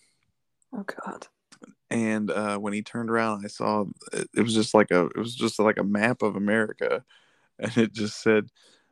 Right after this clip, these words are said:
Speaker 2: "Don't try to California my America." <laughs>
Speaker 1: <laughs> Ah, what a dickhead.
Speaker 2: California as a verb.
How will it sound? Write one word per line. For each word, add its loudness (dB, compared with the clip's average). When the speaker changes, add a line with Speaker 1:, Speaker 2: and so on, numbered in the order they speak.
Speaker 2:
"Don't 6
try 2
to -2
California -2
my -2
America." -4
<laughs> 4
Speaker 1:
<laughs> 2
Ah, 10
what 2
a 2
dickhead. -4
Speaker 2:
California 4
as 0
a -4
verb. -6